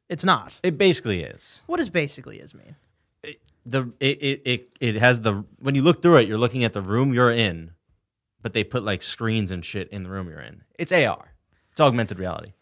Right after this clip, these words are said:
Speaker 2: Why is it not?
Speaker 1: Because it's not the room. Isn't that the whole point? Because it's actually not the room. Like, if, if you,
Speaker 2: I
Speaker 1: if, if, if I, like, hit a button and I s-, like, and I simulate the room, whatever,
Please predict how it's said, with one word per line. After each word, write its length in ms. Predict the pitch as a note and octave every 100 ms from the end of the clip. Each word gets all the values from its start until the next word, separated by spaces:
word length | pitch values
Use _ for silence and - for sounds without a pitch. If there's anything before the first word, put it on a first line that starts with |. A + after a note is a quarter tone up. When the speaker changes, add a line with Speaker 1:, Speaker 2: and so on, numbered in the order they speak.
| -
Speaker 2:
Why 180 | C3+ E3
is 80 |
it 80 | C#3
not? 260 | C3+ G#2+ - _ _ _ _ _ _ _ -
Speaker 1:
Because 280 | A3+ C4 G3+
it's 180 | D#3+
not 400 | A#3 F#3 A3 A#3+
the 80 | -
room. 400 | C3+ G#2+ F2 C#3+
Isn't 180 | E3+ G#3
that 140 | A#3 A#3+
the 100 | G3+
whole 120 | A3
point? 420 | - G3+ B3 -
Because 200 | F#3 F#3+
it's 120 | F3+ G#3
actually 420 | A3 - F3 E3
not 320 | E3 F3+ -
the 60 | D#2+
room. 320 | D#2 - _ _ _ _ _ -
Like, 140 | A3 B3+
if, 120 | B3
if 120 | A#3+
you, 60 | D#3+
Speaker 2:
I 60 | D3+
Speaker 1:
if, 140 | A3+ A3
if, 160 | A#3+ -
if 120 | B3
I, 100 | E4
like, 300 | C#4+ G#3+ -
hit 140 | B3+
a 40 | A3+
button 300 | F3 G3 E3
and 100 | D#3
I 40 |
s-, 240 | D3 - -
like, 240 | F3+ D3
and 140 | D#3 D3
I 60 |
simulate 520 | D3 - G3 F#3 F3+ D3+
the 60 |
room, 220 | C#3+ F3 D3+
whatever, 420 | C3 B2 B2+